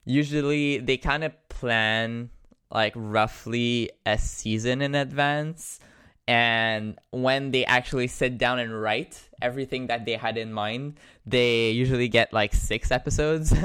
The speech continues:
<laughs> and then they have to, like, come up with a way to continue from there, which I thought was very interesting. Um, and it seems fascinating that they were able to keep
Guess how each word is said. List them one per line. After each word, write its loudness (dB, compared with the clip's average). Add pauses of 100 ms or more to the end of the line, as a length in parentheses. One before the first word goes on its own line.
(140)
<laughs> -18
and 4
then 4
they 2
have 2
to, 0 (180)
like, 0
come 0
up 2
with 4
a 4
way 2
to -2
continue 0
from -4
there, 2 (440)
which -4
I 6
thought 0
was 0
very 4
interesting. -4 (420)
Um, -2 (460)
and 2
it -2
seems -2
fascinating 2
that 2 (920)
they 6
were 4
able 4
to 2
keep -2